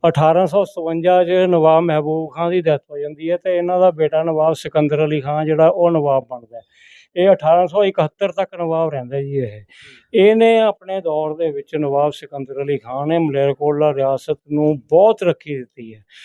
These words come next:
ਉਸਾਰੀ ਦੇ ਕੰਮ ਜਿੰਨੇ ਇਹਨੇ ਕਰਵਾਏ ਨੇ, ਇਸ ਤੋਂ ਪਹਿਲਾਂ ਸ਼ਾਇਦ ਇੰਨੇ ਕਿਸੇ ਨਵਾਬ ਨੇ ਨਹੀਂ ਕਰਵਾਏ। ਇਹ ਜੁਝਾਰੂ ਇੰਨਾ ਥਾ ਕਿ ਸ਼ਹਿਰ ਨੂੰ ਬਣਾਉਣ ਦੀ ਇਹਨੂੰ ਜਨੂੰਨ ਲੱਗਿਆ ਸੀਗਾ। ਇਹਨੇ ਪਹਿਲਾਂ ਇੱਕ ਆਪਣੇ ਵਾਸਤੇ ਮਹਿਲ ਬਣਵਾਇਆ,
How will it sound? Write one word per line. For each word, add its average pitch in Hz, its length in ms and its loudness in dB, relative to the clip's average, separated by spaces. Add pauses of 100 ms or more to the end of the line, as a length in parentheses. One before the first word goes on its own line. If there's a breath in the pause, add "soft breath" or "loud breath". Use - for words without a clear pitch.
(300 loud breath)
ਉਸਾਰੀ 165 460 4
ਦੇ 190 180 4
ਕੰਮ 175 260 -4
ਜਿੰਨੇ 170 420 -6
ਇਹਨੇ 185 280 -2
ਕਰਵਾਏ 151 460 2
ਨੇ, 175 220 0
ਇਸ 165 140 -8
ਤੋਂ 175 200 -6
ਪਹਿਲਾਂ 170 320 0
ਸ਼ਾਇਦ 151 380 -2
ਇੰਨੇ 151 360 -2
ਕਿਸੇ 156 280 -6
ਨਵਾਬ 135 440 -2
ਨੇ 143 100 0
ਨਹੀਂ 139 260 0
ਕਰਵਾਏ। 113 460 -14 (680 soft breath)
ਇਹ 202 260 6
ਜੁਝਾਰੂ 190 680 2
ਇੰਨਾ 175 400 -2
ਥਾ 170 280 2
ਕਿ 180 180 -6
ਸ਼ਹਿਰ 160 380 2
ਨੂੰ 185 220 -6
ਬਣਾਉਣ 147 440 -2
ਦੀ 165 120 0
ਇਹਨੂੰ 175 240 0
ਜਨੂੰਨ 143 400 0
ਲੱਗਿਆ 127 400 0
ਸੀਗਾ। 117 340 -12 (500 soft breath)
ਇਹਨੇ 185 280 2
ਪਹਿਲਾਂ 180 300 0
ਇੱਕ 180 200 -4
ਆਪਣੇ 156 300 -4
ਵਾਸਤੇ 151 460 0
ਮਹਿਲ 143 320 -2
ਬਣਵਾਇਆ, 131 560 -2